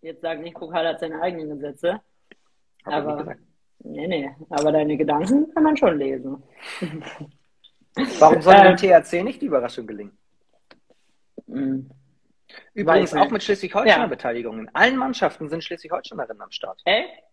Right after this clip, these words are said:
Speaker 2: Ah,
Speaker 1: Krass.
Speaker 2: mhm.
Speaker 1: Guck mal, ich lerne sogar noch was von dir. Also dieses Telefonat bringt mir richtig viel.
Speaker 2: Ja.
Speaker 1: Nicht nur, dass ich
Speaker 2: So
Speaker 1: ein paar
Speaker 2: richtig
Speaker 1: Mal langsam
Speaker 2: euphorisch
Speaker 1: esse.
Speaker 2: darüber, dass du das jetzt weißt. Ja. Das freut mich
Speaker 1: Ah.
Speaker 2: zu hören.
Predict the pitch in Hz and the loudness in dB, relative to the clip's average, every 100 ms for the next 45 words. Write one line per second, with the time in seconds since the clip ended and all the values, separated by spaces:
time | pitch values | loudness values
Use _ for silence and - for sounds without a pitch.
0 | _ _ _ _ _ - - 226 175 - | _ _ _ _ _ -14 -6 -2 -2 -4
1 | 139 139 202 - - _ _ _ _ - | -8 -10 -10 -16 -20 _ _ _ _ -14
2 | 190 180 190 - 208 254 294 175 151 151 | -12 -12 -12 -6 -4 -2 -4 -8 -10 -16
3 | 156 - 156 143 151 143 147 156 170 175 | -18 -18 -20 -20 -18 -16 -12 -12 -12 -12
4 | - 180 185 185 202 208 208 196 202 214 | -10 -10 -6 -4 -4 -2 -4 -2 -4 -4
5 | 226 - 269 170 127 - - - _ _ | -10 -2 0 0 -2 -12 -20 -20 _ _
6 | - - - - - - 196 240 220 214 | -20 -18 -14 -8 -2 0 2 2 2 0
7 | - - 208 190 240 226 - 202 233 190 | 2 6 8 6 4 4 6 8 8 6
8 | 208 151 139 135 131 - - 254 - - | 2 0 2 -2 -6 -10 -18 -18 -18 -16
9 | - 143 - 127 120 110 - _ _ _ | -8 -6 -4 -4 -4 -8 -16 _ _ _
10 | _ _ _ - - - - 156 165 - | _ _ _ -20 -18 -18 -6 0 0 -2
11 | _ _ _ _ _ _ _ _ _ _ | _ _ _ _ _ _ _ _ _ _
12 | _ _ _ _ _ _ _ _ - 370 | _ _ _ _ _ _ _ _ -10 -8
13 | - - 294 - _ _ _ _ _ _ | -8 -12 -14 -14 _ _ _ _ _ _
14 | _ _ - - 143 147 - 165 175 160 | _ _ -20 -10 -8 -4 2 2 2 -2
15 | 160 165 120 | 0 0 -2